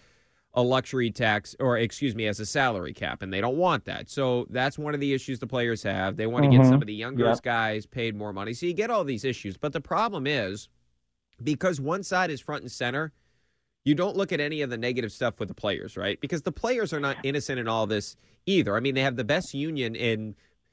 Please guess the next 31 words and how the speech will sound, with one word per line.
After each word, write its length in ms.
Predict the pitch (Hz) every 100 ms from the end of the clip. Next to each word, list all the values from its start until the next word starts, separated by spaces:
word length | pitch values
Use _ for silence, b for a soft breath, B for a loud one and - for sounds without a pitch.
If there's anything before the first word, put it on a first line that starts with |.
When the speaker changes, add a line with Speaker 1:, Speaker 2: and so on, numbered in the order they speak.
| - -
Speaker 1:
sports. 560 | - 170 143 107 107
I 20 |
mean, 260 | 120 113 127
nothing 340 | 143 170 127
close. 460 | - - 143 107 -
I 40 |
mean, 200 | 110 104
the 220 | 101 104 -
N 100 | 139
F 140 | -
L 200 | 127 110
is 240 | 92 95 92
a 180 | 104
soft 540 | - - 120 95 - -
compared 380 | 104 120 110 104
to 100 | 107
what 200 | 113 -
the 100 | 110
Major 300 | 107 113 113
League, 240 | 110 95
the 100 | 104
Players 380 | 98 139 143 120
Association 640 | 104 123 110 110 110 - 104
is 160 | 151
Speaker 2:
Right, 200 | 127 113
Speaker 1:
in 40 | 107
Major 240 | 113 120
League 160 | 113 110
Speaker 2:
right. 40 |
Speaker 1:
Baseball. 460 | 104 165 - 80 90
But 200 | 117